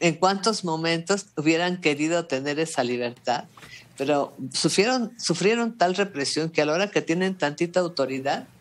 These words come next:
van a proyectar toda esa agresión sobre sus alumnos. Yo quisiera que recordaran eso, que también fueron jóvenes y quisieron andar melenudos, greñudos y con toda la moda encima.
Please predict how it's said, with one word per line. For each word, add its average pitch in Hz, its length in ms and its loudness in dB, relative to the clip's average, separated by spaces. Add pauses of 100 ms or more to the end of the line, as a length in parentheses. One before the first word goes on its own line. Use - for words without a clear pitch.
(580)
van 180 220 4
a 269 140 0
proyectar 180 500 0
toda 247 380 -2
esa 233 220 -2
agresión 139 540 -2
sobre 139 320 -2
sus - 300 -4
alumnos. 117 640 -4 (240)
Yo 196 140 4
quisiera 226 420 2
que 170 100 2
recordaran 156 720 0
eso, 180 320 -6
que 147 120 2
también 156 320 2
fueron 160 320 -2
jóvenes 143 580 -6
y - 60 -18
quisieron 143 500 2
andar 131 380 0 (260)
melenudos, 147 760 0
greñudos 147 600 -2
y 127 40 -4
con 127 300 -6
toda 143 300 0
la 127 160 0
moda 127 260 -2
encima. 113 480 -8